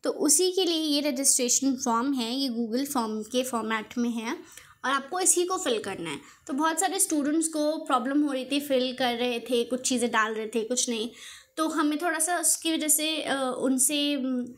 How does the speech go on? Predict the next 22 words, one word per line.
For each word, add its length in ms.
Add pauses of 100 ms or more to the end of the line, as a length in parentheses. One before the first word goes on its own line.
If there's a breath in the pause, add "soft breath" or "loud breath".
(540 loud breath)
यू 80
नो, 140
अ, 460
कॉन्टैक्ट 460
करने 220
में 140
प्रॉब्लम 360
हो 100
रही 140
थी। 380 (220)
It 160
was, 140 (380)
it 100
was 200
mismatched 840
कि 380
किसने 320
डिटेल्स 420
डाली 320
हैं, 140
किसी 260
ने 320